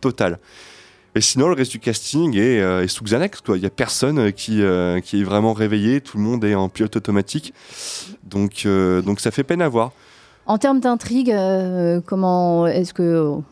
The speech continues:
Speaker 2: on est un
Speaker 1: On
Speaker 2: peu en suspense, euh,
Speaker 1: Non.
Speaker 2: est-ce que, non.
Speaker 1: Non,
Speaker 2: Bon.
Speaker 1: on s'ennuie et, euh, comme je disais,
Speaker 2: C'est un
Speaker 1: en
Speaker 2: petit peu le but d'Agatha Christie.
Speaker 1: Mais non, mais
Speaker 2: Ceux
Speaker 1: ce
Speaker 2: qui
Speaker 1: qu'on,
Speaker 2: connaissent pas.
Speaker 1: on arrive très vite à, à déterminer qui est le plus ou moins le, le meurtrier. Et, euh,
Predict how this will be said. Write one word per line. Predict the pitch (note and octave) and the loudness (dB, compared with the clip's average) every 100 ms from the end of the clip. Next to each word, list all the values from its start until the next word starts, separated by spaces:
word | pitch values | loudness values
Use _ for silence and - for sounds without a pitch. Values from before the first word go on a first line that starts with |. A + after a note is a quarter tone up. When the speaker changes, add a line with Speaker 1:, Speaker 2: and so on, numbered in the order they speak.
| _ - | _ -6
Speaker 2:
on | E3 | 0
est | D#3+ D#3+ | 2 2
un | |
Speaker 1:
On | D#3 | 2
Speaker 2:
peu | F#3 F3 | 0 2
en | E3 | 0
suspense, | - - - F3+ G3 G#3+ - F3 | -4 -12 -2 0 2 0 0 0
euh, | E3 | 2
Speaker 1:
Non. | G3+ F#3 | 4 4
Speaker 2:
est-ce | D#3 D#3 | 2 -2
que, | - | -6
non. | D3+ C#3+ D#3 D3+ D#3 - - - - - | -2 0 0 0 -2 -10 -18 -18 -14 -2
Speaker 1:
Non, | F#2+ F#2 | 2 4
Speaker 2:
Bon. | A2 | 4
Speaker 1:
on | G2 | 2
s'ennuie | - A2+ A#2 C3 E3 D#3+ | 2 2 4 2 4 4
et, | A#2 A2 G#2 | 4 4 2
euh, | G#2 | 0
comme | A2+ | -2
je | G#2+ | -2
disais, | A2 A2 A2 A#2+ | -2 0 2 2
Speaker 2:
C'est | G#2 | 4
un | D#3+ | 2
Speaker 1:
en | |
Speaker 2:
petit | G2 - | 2 2
peu | F#3+ | 0
le | E3+ | 0
but | G3 | -2
d'Agatha | F3+ E3+ E3+ E3 | -2 -2 -2 -4
Christie. | - F3 - A#3 - - - - | -6 -10 -6 -6 -6 -14 -20 -4
Speaker 1:
Mais | A#2+ | 0
non, | F3+ A3 | 2 2
mais | F3 | 0
Speaker 2:
Ceux | F#3+ | -2
Speaker 1:
ce | |
Speaker 2:
qui | C3+ | 0
Speaker 1:
qu'on, | |
Speaker 2:
connaissent | C3 E3+ E3+ - | 0 0 -2 -4
pas. | A3+ - - | -8 -8 -6
Speaker 1:
on | B2+ | 0
arrive | A2 B2+ | 2 2
très | - C#3 | 0 0
vite | D3 | 2
à, | A#2+ A#2 | 0 0
à | A2+ | 0
déterminer | A#2 A#2+ A#2+ B2+ | 0 -2 -2 -2
qui | B2+ - A#2+ | -4 -4 -4
est | |
le | A#2 | -4
plus | A2 G#2+ | -4 -4
ou | |
moins | A2 A#2 | 0 0
le, | G#2+ G2 F#2+ F#2 F2+ F#2 | 2 0 0 -2 -4 -6
le | F#2+ | -4
meurtrier. | G2+ A2 C#3 D#3 F3 - _ _ _ - - _ - | -4 -4 -2 -2 -2 -8 _ _ _ -20 -20 _ -6
Et, | G2+ G2+ G2 | 0 2 4
euh, | F#2+ F#2 F2+ E2+ E2+ E2+ E2 | 4 2 2 0 0 -2 -2